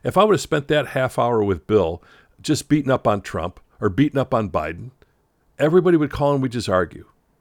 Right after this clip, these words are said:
But that thirty minutes with Bill, people were calling and saying, "Here's my experience with the V A." One guy called in, and he went on to praise the V A, how the last three years of his dad's life, they were there for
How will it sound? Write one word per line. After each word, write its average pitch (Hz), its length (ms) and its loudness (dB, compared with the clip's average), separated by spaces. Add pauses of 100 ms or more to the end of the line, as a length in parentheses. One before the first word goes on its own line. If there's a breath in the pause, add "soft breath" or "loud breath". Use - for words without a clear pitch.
(800 soft breath)
But 101 140 -4
that 143 300 4
thirty 147 280 0
minutes 131 260 -2
with 107 180 -4
Bill, 143 180 4
people 160 280 -8
were 127 100 -4
calling 127 320 -2
and 107 80 -8
saying, 113 260 -2 (220 loud breath)
"Here's 147 360 0
my 127 220 0
experience 98 500 -4
with 87 80 -8
the 92 100 -10
V 90 160 -4
A." 82 160 -8 (220 soft breath)
One 180 180 0
guy 165 160 4
called 107 320 2
in, 95 220 -4 (480 soft breath)
and 117 100 0
he 135 80 2
went 139 180 2
on 147 180 2
to 123 80 0
praise 151 520 2
the 113 80 -2
V 101 220 -2
A, 95 100 -4
how 107 160 -4
the 110 80 -2
last 131 340 -2
three 131 160 -6
years 120 200 -2
of 104 80 -6
his 95 120 -6
dad's 113 300 -2
life, 107 180 -2
they 113 120 -8
were 110 120 -2
there 107 140 2
for - 180 -10